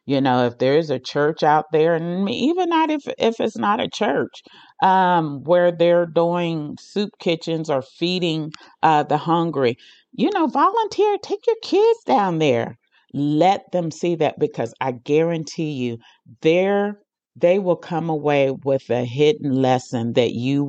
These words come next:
would probably never thought they would have achieved, um, just based on you telling them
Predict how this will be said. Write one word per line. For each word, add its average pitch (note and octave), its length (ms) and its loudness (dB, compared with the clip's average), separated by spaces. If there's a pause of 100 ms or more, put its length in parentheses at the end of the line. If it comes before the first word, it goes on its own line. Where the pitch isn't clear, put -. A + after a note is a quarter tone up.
would B2 240 2
probably B2 400 0
never B2 420 0
thought A#2+ 400 0
they A#2 140 2
would A2+ 200 -2
have A#2 200 -2 (240)
achieved, B2 800 -2 (580)
um, B2 420 2
just C3+ 280 0
based C3 340 -2
on B2 160 -2
you A#2+ 220 -4
telling B2+ 560 0
them A#2+ 340 -6